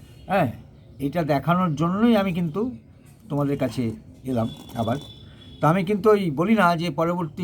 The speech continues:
ভিডিওতে তোমাদের দেখিয়ে দেবো, আমি এরকম বি-, মতে বিশ্বাসী না। আমি কিন্তু পুরো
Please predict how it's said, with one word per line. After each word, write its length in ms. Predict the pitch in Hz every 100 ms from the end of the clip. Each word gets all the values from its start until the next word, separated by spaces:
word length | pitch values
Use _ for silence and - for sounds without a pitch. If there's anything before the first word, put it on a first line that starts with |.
| 160
ভিডিওতে 380 | 170 170 170 165
তোমাদের 240 | 156 151 147
দেখিয়ে 220 | 143 151 139
দেবো, 100 | 135
আমি 100 | 135 147 147
এরকম 240 | 147 143 135
বি-, 160 | 120 110 123
মতে 160 | 123 135
বিশ্বাসী 300 | 127 147 123
না। 40 | 139
আমি 80 | 156
কিন্তু 140 | 165 151
পুরো 120 | 165